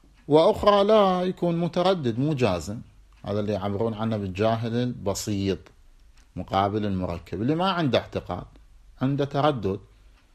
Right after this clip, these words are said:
فهذا في الحالتين الجاهل المقصر، سواء كان جهله بسيطاً أم كان مركباً، هو صلاته باطلة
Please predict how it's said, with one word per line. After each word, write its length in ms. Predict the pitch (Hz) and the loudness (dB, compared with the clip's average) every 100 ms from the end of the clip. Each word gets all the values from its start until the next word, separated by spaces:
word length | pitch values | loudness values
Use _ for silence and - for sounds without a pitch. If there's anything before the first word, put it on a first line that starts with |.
| _ _ - - - | _ _ -20 -20 -6
فهذا 1300 | 101 98 101 98 101 92 107 117 127 135 151 170 - 135 | 0 0 2 0 -2 -6 -2 0 0 0 -4 -8 -12 -18
في 180 | - 175 | -4 -4
الحالتين 920 | - 139 107 92 90 101 104 120 139 - _ - | -2 0 2 0 -4 -4 -4 -4 -8 -16 _ -12
الجاهل 420 | 85 95 95 90 | -6 -2 -2 -4
المقصر، 680 | 87 87 - 98 - 110 107 | -6 -6 -4 -6 -4 -6 -6
سواء 460 | - 90 87 87 | -4 -4 -4 -6
كان 420 | 87 101 95 90 85 | -6 -6 -4 -4 -2
جهله 640 | 104 101 95 82 87 82 87 | -4 -4 -8 -8 -8 -10 -10
بسيطاً 640 | 87 - 117 123 127 135 - _ _ _ _ _ | -8 -4 -2 -2 -4 -6 -10 _ _ _ _ _
أم 120 | 85 87 | -10 -8
كان 420 | - 95 107 110 | -4 -2 -2 -2
مركباً، 640 | 113 120 - 127 131 156 143 - - - - _ _ _ - | -2 -2 -2 -2 -2 -4 -10 -20 -20 -20 -20 _ _ _ -6
هو 260 | 87 98 | -2 -2
صلاته 800 | 101 - 90 90 101 107 110 139 123 | -2 -6 -4 -4 -4 -6 -6 -6 -4
باطلة 560 | 85 78 - 85 85 | -6 -6 -10 -12 -12